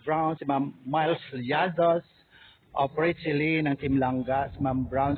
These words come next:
sa Team Visayas, at saka sa Team Angat Lawin, si Sir Lawin, at saka si Ruel Clemente, or si Sir Jandel din. Uh, si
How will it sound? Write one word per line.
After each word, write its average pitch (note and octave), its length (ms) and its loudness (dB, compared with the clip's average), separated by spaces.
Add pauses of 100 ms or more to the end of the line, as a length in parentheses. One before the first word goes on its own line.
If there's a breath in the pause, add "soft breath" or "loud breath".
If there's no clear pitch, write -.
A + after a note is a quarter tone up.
sa B2 80 -4
Team B2+ 160 -4
Visayas, C#3 640 -2 (720 loud breath)
at B2+ 80 -2
saka C#3 320 -2
sa B2 240 -2
Team D3+ 160 -4
Angat C#3 320 -4
Lawin, C3 320 0
si - 240 -4
Sir B2 160 0
Lawin, C3 320 -2
at - 80 -2
saka - 240 -4
si B2 160 -8
Ruel A#2+ 240 -4 (160)
Clemente, A#2+ 560 -2 (560 loud breath)
or C3 160 2
si - 160 -10
Sir B2+ 160 0
Jandel A#2+ 480 -2
din. G#2 240 -10
Uh, C3 160 -6
si - 80 -20